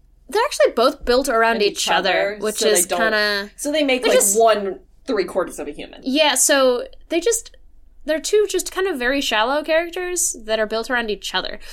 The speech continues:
Speaker 1: which is actually interesting 'cause usually it's, like, one is, there's, like, one that's really
Speaker 2: Yeah.
Speaker 1: developed and then one that's shallow and built around the other one.
Speaker 2: I think
Speaker 1: So
Speaker 2: we
Speaker 1: they kind of
Speaker 2: have
Speaker 1: both.
Speaker 2: had that before.
Speaker 1: Right, and I, I will
Speaker 2: But
Speaker 1: say,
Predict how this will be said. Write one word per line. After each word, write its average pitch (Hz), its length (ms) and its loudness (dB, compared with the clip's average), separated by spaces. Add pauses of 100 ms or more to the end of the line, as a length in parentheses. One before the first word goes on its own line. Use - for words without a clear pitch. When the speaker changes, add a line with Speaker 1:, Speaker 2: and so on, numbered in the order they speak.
(120)
Speaker 1:
which 359 140 -4
is 392 120 0
actually 440 240 0
interesting 311 360 -2
'cause 262 160 -2
usually 330 340 2
it's, 302 120 -2
like, 247 100 -4
one 214 380 -2
is, 240 300 -4
there's, 240 180 -2
like, 226 100 -4
one 302 280 2
that's 330 160 0
really 302 120 4
Speaker 2:
Yeah. 302 80 2
Speaker 1:
developed 254 420 2
and 233 120 -2
then 214 180 -2
one 214 160 2
that's 220 160 -4
shallow 208 380 2
and 202 120 0
built 196 160 -2
around 202 140 -2
the 196 80 -2
other 233 200 -2
one. 403 140 -2 (220)
Speaker 2:
I 330 40 -4
think 320 100 -6
Speaker 1:
So 320 100 0
Speaker 2:
we - 80 6
Speaker 1:
they - 40 -8
kind 539 120 4
of 554 60 4
Speaker 2:
have - 180 -2
Speaker 1:
both. 214 240 2
Speaker 2:
had 226 640 -4
that 135 420 -6
before. - 1080 -8
Speaker 1:
Right, 214 180 0
and 320 160 2
I, 359 160 2
I 349 120 2
will 392 240 2
Speaker 2:
But - 80 4
Speaker 1:
say, 214 440 2